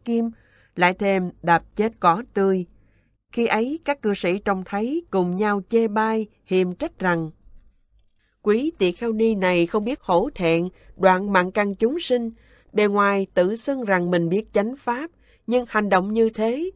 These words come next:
thì có gì là chánh pháp? Tại sao lại đi du hành trong nhân gian suốt các mùa xuân, hạ, đông? Gặp lúc mưa to, gió lớn, nước sông ngập tràn, trôi mất y bát,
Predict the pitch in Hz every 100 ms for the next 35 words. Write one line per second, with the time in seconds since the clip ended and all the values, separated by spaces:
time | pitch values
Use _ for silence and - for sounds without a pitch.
0 | _ - 214 214 220 359 294 190 185 175
1 | 190 214 226 233 285 339 - _ _ _
2 | _ _ 185 190 - 226 185 190 196 190
3 | 202 180 240 226 185 185 226 214 202 196
4 | 190 190 185 - _ - 320 339 - -
5 | 190 185 180 - 262 254 254 - - 170
6 | 175 185 196 202 196 _ _ _ _ _
7 | 175 165 254 - 196 190 185 196 185 180
8 | 170 190 196 196 262 339 - - 214 320
9 | - 262 247 190 175 - 180 170 165 156
10 | _ _ _ 208 196 262 339 _ 196 185
11 | 175 262